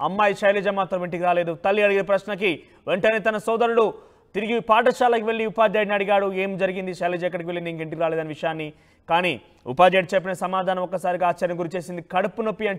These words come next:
చెప్పి మధ్యాహ్నమే శైలజ ఇంటికి వెళ్ళింది అని చెప్పి ఉపాధ్యాయుడు చెప్పాడు. తిరిగి వారు ఊరంతా కూడా తల్లి కొడుకులు తిరిగారు శైలజ కోసం. తర్వాత గ్యాస్ డెలివరీ బాయ్ నాగరాజుకు సంబంధించి ఫోటో మీరు లెఫ్ట్ సైడ్ బాక్స్లో చూస్తున్నారు,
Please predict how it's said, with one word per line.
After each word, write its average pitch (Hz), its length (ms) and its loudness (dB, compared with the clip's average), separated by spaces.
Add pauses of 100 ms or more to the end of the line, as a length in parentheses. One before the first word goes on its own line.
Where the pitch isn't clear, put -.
చెప్పి 160 360 -4 (220)
మధ్యాహ్నమే 185 640 -2 (200)
శైలజ 175 260 -2
ఇంటికి 180 320 -2
వెళ్ళింది 180 480 -4 (320)
అని 143 140 -8
చెప్పి 165 340 -2 (200)
ఉపాధ్యాయుడు 165 500 2
చెప్పాడు. 160 300 -2
తిరిగి 180 440 -2 (280)
వారు 147 380 0 (320)
ఊరంతా 240 440 6
కూడా 208 400 4 (120)
తల్లి 208 240 2
కొడుకులు 185 340 -4
తిరిగారు 175 380 0
శైలజ 160 340 -2
కోసం. 160 440 -6 (360)
తర్వాత 180 320 2 (400)
గ్యాస్ 240 240 6
డెలివరీ 254 260 10
బాయ్ 220 320 6
నాగరాజుకు 254 500 6
సంబంధించి 233 500 -2
ఫోటో 226 280 -2
మీరు 220 160 -2
లెఫ్ట్ 214 180 -4
సైడ్ 220 100 -2
బాక్స్లో 190 280 -2
చూస్తున్నారు, 202 520 -2